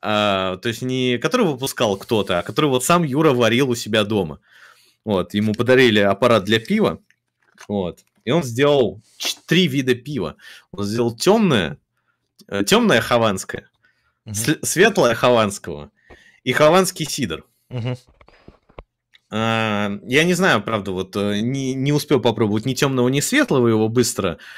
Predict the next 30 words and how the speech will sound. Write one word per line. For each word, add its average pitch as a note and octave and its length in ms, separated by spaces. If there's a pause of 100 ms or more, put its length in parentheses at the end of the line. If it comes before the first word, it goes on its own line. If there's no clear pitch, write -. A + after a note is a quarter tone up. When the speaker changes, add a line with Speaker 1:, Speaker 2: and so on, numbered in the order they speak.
(280)
Speaker 1:
э, G#2+ 140
выпили. G#2+ 380
Наверное, C#3+ 360
он D3 80
очень C#3+ 220
вкусный. B2 380
А A#2 80
вот B2 180
сидра C#4+ 360
оставалось, E3 720 (220)
на B2 140
удивление, E3 460
очень F3+ 260
много. F3 400 (680)
Вот, G#2 340 (200)
э, F#2 360
а G#2 100
я C#3 160
сидр F3+ 280
люблю E3+ 260
гораздо B2+ 360
больше F2+ 300
пива. E2 320 (520)
И B2 60
вот C#3 180
я D#3+ 120
попробовал F#3 560
вот C3+ 180
этот A2+ 240
сидр - 460